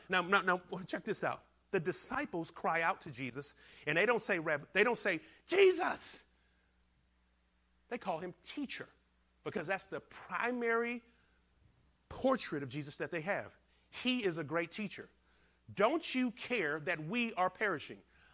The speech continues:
I won't take any liberties to suggest that they thought Jesus was gonna perish too, but the way that they are frantic, I believe so,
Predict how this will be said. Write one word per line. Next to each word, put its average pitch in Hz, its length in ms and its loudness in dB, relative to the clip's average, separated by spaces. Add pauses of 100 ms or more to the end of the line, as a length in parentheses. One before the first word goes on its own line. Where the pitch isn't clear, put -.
(140)
I 175 120 4
won't 240 240 0
take 254 200 -4
any 208 160 -4
liberties 190 440 -2
to 175 100 -10
suggest 175 420 -6
that 156 100 -8
they 175 100 -2
thought 160 240 0
Jesus 180 300 -6
was 151 80 -10
gonna 160 140 -4
perish 180 380 -4
too, 233 220 -6 (200)
but 180 180 0
the 175 80 0
way 214 200 2
that 240 120 -6
they 190 140 0
are 170 100 0
frantic, 233 540 -4
I 180 140 4
believe 160 380 -2
so, 156 340 -4